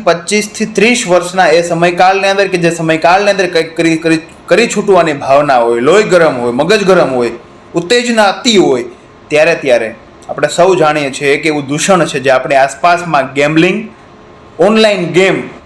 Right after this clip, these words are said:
એવિએટર એક્ઝામ્પલ તરીકે, ડ્રીમ ઇલેવન, ચેમ્પિયન્સ ટ્રોફી, આવી lots of એવી ગેમ કે આપણને એવું લાગે કે આપણે ક્રિકેટની ટીમ બનાવીએ છીએ, કે આપણે એવિએટર ગેમમાં ફ્લાઇટ ઉડે, ફિશ કરતી અને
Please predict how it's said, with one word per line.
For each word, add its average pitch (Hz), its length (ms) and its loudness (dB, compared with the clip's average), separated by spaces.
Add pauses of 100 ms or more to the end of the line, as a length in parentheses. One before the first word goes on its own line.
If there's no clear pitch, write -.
એવિએટર 175 540 2
એક્ઝામ્પલ 147 500 -2
તરીકે, 131 340 -2 (140)
ડ્રીમ 190 240 2
ઇલેવન, 151 360 2 (1080)
ચેમ્પિયન્સ 185 480 0
ટ્રોફી, 170 380 0
આવી 220 240 2 (420)
lots 202 380 2 (120)
of 226 120 2 (100)
એવી 226 220 2
ગેમ 214 240 -2
કે 196 100 0
આપણને 185 300 0
એવું 233 360 2
લાગે 196 280 0
કે 196 120 -2
આપણે 180 240 0
ક્રિકેટની 190 560 -2
ટીમ 196 340 -2
બનાવીએ 180 480 2
છીએ, 175 260 0 (600)
કે 208 120 0
આપણે 202 360 2
એવિએટર 190 400 0
ગેમમાં 175 360 0
ફ્લાઇટ 190 360 -2
ઉડે, 196 120 -2 (140)
ફિશ 208 280 -4
કરતી 185 380 0
અને 170 160 0